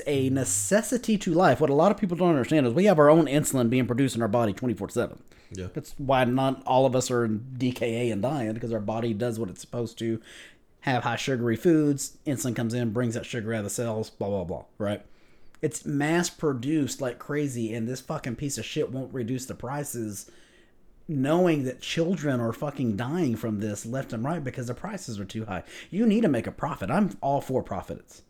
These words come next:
Speaker 1: right? If I started a business, I'm sure as shit not gonna do it for a hug. You know, I can't live off of hugs.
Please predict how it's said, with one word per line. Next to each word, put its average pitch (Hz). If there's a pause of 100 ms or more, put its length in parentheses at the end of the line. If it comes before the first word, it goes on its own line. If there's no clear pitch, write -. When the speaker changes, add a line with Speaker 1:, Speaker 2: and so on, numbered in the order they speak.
Speaker 1:
right? 110 (720)
If -
I 156
started 165
a 123
business, 156
I'm 135
sure 170
as 147
shit 160
not 143
gonna 120
do 123
it 123
for 113
a 82
hug. 135 (640)
You 143
know, 131
I 139
can't 143
live 139
off 139
of 104
hugs. 139